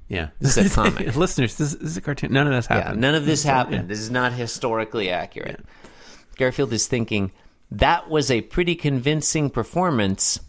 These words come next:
Speaker 2: if I do say so myself." And he's, like, smiling, his teeth bared still, and he thinks
Speaker 1: Yeah.
Speaker 2: he scared off the family.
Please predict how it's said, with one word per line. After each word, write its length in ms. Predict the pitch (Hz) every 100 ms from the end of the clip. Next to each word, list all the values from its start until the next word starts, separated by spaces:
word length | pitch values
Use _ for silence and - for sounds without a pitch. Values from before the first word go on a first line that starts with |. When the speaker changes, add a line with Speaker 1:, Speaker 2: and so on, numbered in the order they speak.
| - -
Speaker 2:
if 160 | 117 113
I 140 | 101
do 260 | 98 120 120
say 300 | - 127 104
so 260 | - 113
myself." 720 | 95 87 92 - 80 - - - -
And 80 | 104
he's, 180 | 107 104
like, 220 | 92 -
smiling, 500 | - 104 98 95 95
his 300 | 95 101 87
teeth 320 | - 104 90 -
bared 320 | 92 87 85
still, 400 | - 104 90 87
and 100 | 90
he 140 | 104
thinks 240 | 101 107 113
Speaker 1:
Yeah. 160 | 90
Speaker 2:
he 60 | 98
scared 380 | - - 92 87
off 240 | 87 -
the 80 | 92
family. 540 | - 87 85 85 85